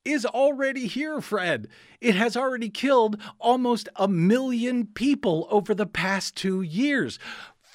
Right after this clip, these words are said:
F-, far greater numbers than are killed by the flu each and every year. Oh, Fred, did he quit? He quit. Oh, well. Sorry, Fred. Uh,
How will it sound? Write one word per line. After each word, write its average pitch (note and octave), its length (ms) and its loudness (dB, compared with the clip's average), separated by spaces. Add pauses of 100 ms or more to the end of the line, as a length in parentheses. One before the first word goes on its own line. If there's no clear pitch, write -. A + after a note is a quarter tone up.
(240)
F-, - 60 -10
far D#4+ 480 2
greater F#3 420 4
numbers B2+ 560 0 (160)
than F#3 160 2
are E3 100 2
killed E3+ 380 0
by D3+ 220 4
the C3 160 0
flu C#3 560 2
each D3 240 0
and B2+ 100 0
every B2+ 300 -2
year. A2+ 280 0
Oh, D3+ 180 -6
Fred, A#2+ 400 -8 (260)
did C#3 100 -8
he C3+ 60 -8
quit? B3+ 260 -4 (260)
He A#3 140 -12
quit. C3 400 -8
Oh, G#2 80 -12
well. E2+ 240 -14 (400)
Sorry, D3+ 200 -2
Fred. B2+ 280 -2 (440)
Uh, D3 440 4